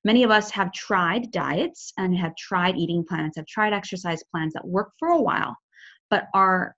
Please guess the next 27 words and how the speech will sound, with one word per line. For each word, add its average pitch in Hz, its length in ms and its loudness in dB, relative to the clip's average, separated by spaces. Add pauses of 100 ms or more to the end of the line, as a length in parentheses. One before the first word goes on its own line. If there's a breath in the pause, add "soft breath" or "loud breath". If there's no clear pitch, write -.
(120)
not 214 480 0
done 214 220 0
in 196 100 0
such 185 280 -6
a 165 60 -2
way 165 220 0
that 233 180 -2
we 175 220 -4
actually 175 320 -8
could - 140 -16 (160)
know 190 240 0
how 175 260 -2
to 175 80 -6
sustain 175 680 -4
that 226 160 0
weight 233 180 -2
loss 220 280 -6
or 180 120 -10
sustain 185 480 -4
those 262 180 0
goals, 147 460 -6 (720)
or 285 180 4
for 233 240 -4
that 170 240 0
matter, 156 380 -2 (520 loud breath)
actually, 202 760 -2 (400 soft breath)
um, 160 400 -4